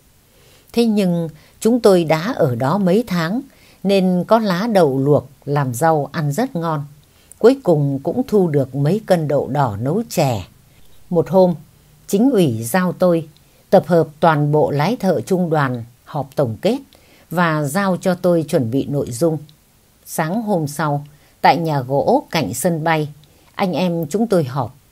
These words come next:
Toàn bộ lái thợ ba tiểu đoàn và tiểu đội vận tải cũng được hơn năm chục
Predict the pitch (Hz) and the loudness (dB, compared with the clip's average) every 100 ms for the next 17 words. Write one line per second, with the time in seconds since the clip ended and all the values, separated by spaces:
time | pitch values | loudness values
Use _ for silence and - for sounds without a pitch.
0 | _ _ _ _ 190 160 156 151 147 160 | _ _ _ _ 2 2 2 0 0 0
1 | 254 190 170 - - 180 180 156 123 123 | 0 2 2 2 0 -2 0 -2 0 4
2 | 143 123 113 - _ - 160 180 170 156 | 4 4 -4 -12 _ -14 0 2 4 0
3 | 147 170 139 160 139 131 143 - 175 151 | 2 2 4 4 2 -2 -6 -2 0 0
4 | 95 - _ _ 185 - 269 202 147 - | -6 -14 _ _ -4 -2 0 0 0 0
5 | 185 170 175 156 147 156 | -2 -2 -2 -6 -4 -6